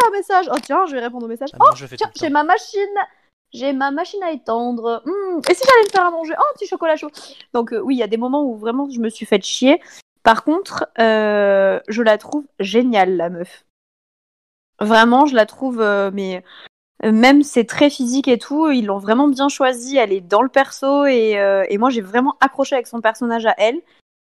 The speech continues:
Speaker 1: et, euh, et j'ai trouvé ça, euh, et je l'ai trouvé génial. Après oui, il y a des moments qui sont très lents, il y a des moments qui sont très poussifs, il y a des moments chiants, mais, mais c'est quand même un,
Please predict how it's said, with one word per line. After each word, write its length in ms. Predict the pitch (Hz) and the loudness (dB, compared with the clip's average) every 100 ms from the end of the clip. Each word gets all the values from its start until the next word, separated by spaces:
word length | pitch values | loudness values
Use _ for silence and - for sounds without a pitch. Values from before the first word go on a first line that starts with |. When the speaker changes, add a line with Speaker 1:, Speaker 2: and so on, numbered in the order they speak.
| - | -4
Speaker 1:
et, 240 | 226 233 220 | 0 2 2
euh, 360 | 208 202 196 - | 2 2 2 0
et 80 | 220 | -2
j'ai 140 | 214 | -2
trouvé 360 | - 233 220 233 | -8 -8 -4 -4
ça, 380 | - 277 277 233 | 0 0 2 0
euh, 440 | 208 202 196 196 | -2 -2 -4 -4
et 200 | - 214 208 | 0 -2 0
je 60 | |
l'ai 80 | 214 | -2
trouvé 260 | 208 254 285 | 0 2 2
génial. 380 | 247 202 170 - | 2 0 -2 2
Après 300 | 190 - 277 | 0 2 0
oui, 180 | 247 233 | 0 -2
il 60 | |
y 60 | 220 | -2
a 40 | |
des 120 | 180 180 | -2 -4
moments 280 | 185 190 | -6 -8
qui 120 | 214 202 | -10 -16
sont 160 | 190 | -16
très 180 | 185 196 | -4 -2
lents, 280 | 175 156 185 | 0 0 -2
il 60 | 180 | -6
y 20 | |
a 40 | |
des 100 | 170 | -6
moments 280 | 165 165 175 | -8 -8 -10
qui 140 | 180 | -10
sont 160 | 180 175 | -16 -14
très 240 | - 202 | 0 2
poussifs, 600 | 208 - 220 190 180 220 _ _ _ _ _ - | 2 -2 -8 -6 -10 -10 _ _ _ _ _ 0
il 40 | |
y 20 | |
a 40 | 190 | 4
des 100 | 233 | 8
moments 260 | 220 214 - | 8 6 2
chiants, 840 | - - - - 180 170 160 220 - _ _ _ - - _ - | -10 -10 -8 -10 -8 -2 2 2 2 _ _ _ -20 -20 _ 0
mais, 920 | 247 262 302 311 311 302 294 285 277 269 262 | 4 6 6 6 4 4 4 2 0 -2 -6
mais 200 | - 277 339 - - _ _ _ | -2 0 0 -4 -20 _ _ _
c'est 180 | - 302 | -2 2
quand 140 | 311 | 4
même 180 | 302 349 | 4 2
un, 340 | 302 285 269 | 0 0 -2